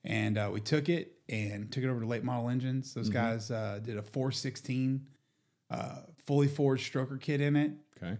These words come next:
Speaker 1: Uh, it dynoed seven thirty-three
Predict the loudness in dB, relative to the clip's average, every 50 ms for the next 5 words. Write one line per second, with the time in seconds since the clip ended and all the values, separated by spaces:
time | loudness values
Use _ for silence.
0 | -8 -12 _ -4 -2 -2 -2 -2 -4 -6 -6 -4 -4 -2 2 2 4 4 4 4
1 | 4 2 2 -2 -2 -2 -2 2 2 2 4 4 2 2 0 2 2 2 2 2
2 | 0 -2 -2 -2 0 0 2 0 0 -2 -4 -6